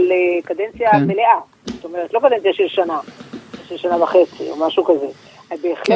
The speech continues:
Speaker 1: היה מקובל ש-
Speaker 2: לא, לא
Speaker 1: קודם כל
Speaker 2: כנסת,
Speaker 1: מכהנים
Speaker 2: אלא ממש, אה, קדנציה,
Speaker 1: חבר
Speaker 2: כמו שהיא אמורה
Speaker 1: כנסת,
Speaker 2: להיות, כן.
Speaker 1: כן, חבר כנסת פעיל, חבר כנסת שמכיר את ה-, ואז רק להתחיל באמת, אה,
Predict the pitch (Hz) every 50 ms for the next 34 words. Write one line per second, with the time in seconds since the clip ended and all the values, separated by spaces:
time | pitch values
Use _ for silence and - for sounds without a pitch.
0 | 196 165 - 180 175 180 180 180 180 - 180 180 185 190 190 - - 175 165 160
1 | 156 165 - - 226 240 254 196 - 233 269 269 302 294 381 381 247 233 233 190
2 | 202 202 196 190 190 196 185 185 190 202 208 202 202 - - - 220 208 190 180
3 | 170 165 160 160 160 160 170 180 - - - 180 180 185 185 170 165 - 302 147
4 | - - 185 185 - - 170 170 165 151 143 147 - 127 123 - - - - 160
5 | - _ _ - - _ - - 285 302 285 262 - - - 220 226 214 208 _
6 | - 202 214 208 - - - - - - - 175 170 - - - 214 202 190 185
7 | 170 160 156 160 - - 170 180 190 180 - - - 185 196 196 - - - 180
8 | 170 160 - - - - 175 170 170 165 165 165 165 160 160 156 160 170 - -
9 | - 226 214 208 208 208 185 175 165 _ - - _ _ _ _ 190 196 - -
10 | 214 247 262 269 262 214 175 185 180 190 214 220 220 220 175 175 - - 214 208
11 | 196 180 170 165 180 196 196 185 - - - 175